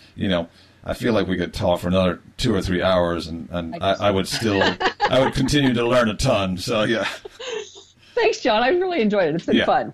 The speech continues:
Speaker 1: yeah. And, uh, can you go ahead and fill everybody in on where they can find you, your website, your social media, all that good stuff?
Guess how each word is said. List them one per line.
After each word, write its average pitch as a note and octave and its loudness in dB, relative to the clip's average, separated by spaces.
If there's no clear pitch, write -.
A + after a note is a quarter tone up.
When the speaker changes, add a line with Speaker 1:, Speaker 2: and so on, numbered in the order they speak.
Speaker 1:
yeah. F#2+ -4
And, B2+ 0
uh, C3 2
can C#3 -2
you - -2
go - -2
ahead F3 2
and C3+ -4
fill C#3+ -2
everybody A2+ -2
in G#2 0
on F#2+ -4
where G#2 0
they G2+ -2
can G2 -6
find F#2 -2
you, F#2+ -2
your F#2 -2
website, F#2+ 0
your F2 -6
social F#2+ -6
media, E2+ -2
all E2 -4
that D#2+ -6
good E2 -14
stuff? E2+ -10